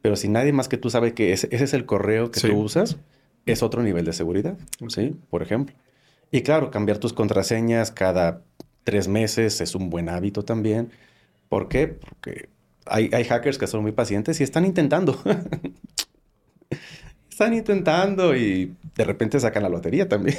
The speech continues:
Speaker 1: <laughs> o sea.
Speaker 2: ¿Cómo haces una contraseña segura?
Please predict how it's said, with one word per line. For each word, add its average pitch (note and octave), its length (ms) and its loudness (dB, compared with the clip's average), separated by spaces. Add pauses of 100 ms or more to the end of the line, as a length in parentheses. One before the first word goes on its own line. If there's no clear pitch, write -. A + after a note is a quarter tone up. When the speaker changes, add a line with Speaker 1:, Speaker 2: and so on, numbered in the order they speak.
(120)
Speaker 1:
<laughs> - 120 -4
o B2 40 -2
sea. A2 220 0 (1500)
Speaker 2:
¿Cómo F3 280 4
haces E3+ 200 -2
una E3 200 0
contraseña C#3 520 2
segura? G#2+ 640 2